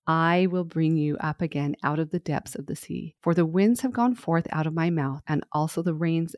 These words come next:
and the floods have I sent forth." So here we're seeing, oh, the winds, the rains,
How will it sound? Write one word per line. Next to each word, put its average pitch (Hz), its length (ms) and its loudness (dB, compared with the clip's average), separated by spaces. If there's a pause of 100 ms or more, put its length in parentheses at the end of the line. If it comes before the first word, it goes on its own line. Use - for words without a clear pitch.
(120)
and 170 120 0
the 185 80 0
floods 165 440 -2
have 165 240 -8
I 151 100 -2
sent - 340 -6
forth." 143 260 -4 (260)
So 180 360 6 (100)
here 180 200 -4
we're 202 120 0
seeing, 220 380 2
oh, - 340 0 (360)
the 160 120 2
winds, 214 520 8 (220)
the 147 60 -4
rains, 220 460 6